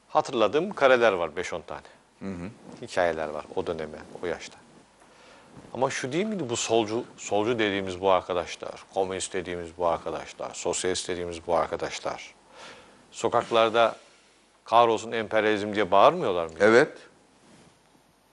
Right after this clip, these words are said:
Speaker 1: Birazdan izleteceğim. Sadece onlar bağırmıyordu. Biz de bağırıyorduk.
Speaker 2: Evet.
Speaker 1: Biz hala bağırıyoruz hocam.
Speaker 2: Hı hı, hı.
Speaker 1: Güneş'te hala bağırıyorum
Speaker 2: Hı hı.
Speaker 1: ben. Bu ekranda senle
Speaker 2: Evet,
Speaker 1: ben hala
Speaker 2: evet,
Speaker 1: bağırıyoruz.
Speaker 2: evet.
Speaker 1: Bugün de değil.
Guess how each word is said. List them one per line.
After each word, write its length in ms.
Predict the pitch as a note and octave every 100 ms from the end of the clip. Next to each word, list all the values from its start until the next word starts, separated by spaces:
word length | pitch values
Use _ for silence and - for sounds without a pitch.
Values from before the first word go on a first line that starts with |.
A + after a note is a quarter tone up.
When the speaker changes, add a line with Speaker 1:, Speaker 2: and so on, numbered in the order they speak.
| _ - -
Speaker 1:
Birazdan 340 | B2+ C3 B2+ D3
izleteceğim. 480 | C3+ D3 C#3+ D3+ F2
Sadece 440 | - A2 G#2 G2+
onlar 300 | G#2 G2+ G#2+
bağırmıyordu. 560 | G#2+ D#3+ G3 A#2+ - D#2+ _ _ _ _ _ _ C3
Biz 120 | D3+
de 120 | E3
bağırıyorduk. 520 | A2 F2 F2 - - _ _ _ _ -
Speaker 2:
Evet. 280 | F#2+ G2+ - - - _ _ F#2
Speaker 1:
Biz 140 | -
hala 320 | A#2 F3 E3+
bağırıyoruz 440 | A2 F2+ E2+ D#2+ D#2+
hocam. 220 | D2+ - _ _ _ _ _
Speaker 2:
Hı 60 | G2+
hı, 180 | G2+ G2
hı. 100 | D#3 A2+
Speaker 1:
Güneş'te 400 | G#2 G#2 - A2
hala 380 | D3 A2+ A2
bağırıyorum 440 | F#2 E2+ F#2 D#2+ D#2
Speaker 2:
Hı 40 |
hı. 40 | -
Speaker 1:
ben. 80 | - - A2
Bu 80 |
ekranda 480 | G#2 - A2 G#2+ A2+ -
senle 240 | D3 C#3+
Speaker 2:
Evet, 140 | G#2
Speaker 1:
ben 100 | A2
hala 300 | G#2 A#2+ C#3
Speaker 2:
evet, 80 | E3
Speaker 1:
bağırıyoruz. 480 | D#3+ E3 D#3 C#3+ D#3
Speaker 2:
evet. 120 | D#3+ E3+ - - - - -
Speaker 1:
Bugün 280 | C3 G#3+ A3+
de 140 | G3+
değil. 260 | C3 G2+